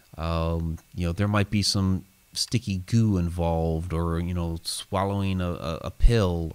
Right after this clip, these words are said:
or, um, you know, or a lot of different things. There, there's always seems to be that device that you have to interact with to make it happen.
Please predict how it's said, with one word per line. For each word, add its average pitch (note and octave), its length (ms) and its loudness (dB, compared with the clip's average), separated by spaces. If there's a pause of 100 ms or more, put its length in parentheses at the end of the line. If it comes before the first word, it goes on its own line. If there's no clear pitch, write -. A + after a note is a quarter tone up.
or, E2 460 -2 (600)
um, D#2+ 560 -2 (480)
you G2+ 60 -2
know, F#2+ 60 -2
or G2+ 200 0
a F#2+ 40 2
lot G2+ 240 2
of A2 60 -2
different F2+ 300 -2
things. D#2 420 -2 (360)
There, F#2 140 2
there's F#2+ 200 0
always G#2 300 2
seems G2+ 220 0
to F#2 80 -8
be F#2 240 -4
that E2 280 -6
device - 640 -2 (760)
that E2+ 120 -4
you F2 100 -2
have E2+ 120 0
to - 100 -10
interact F#2 520 -2
with D#2 280 -6 (260)
to G2 100 -4
make E2 220 -2
it D#2+ 80 -6
happen. F#2 500 -4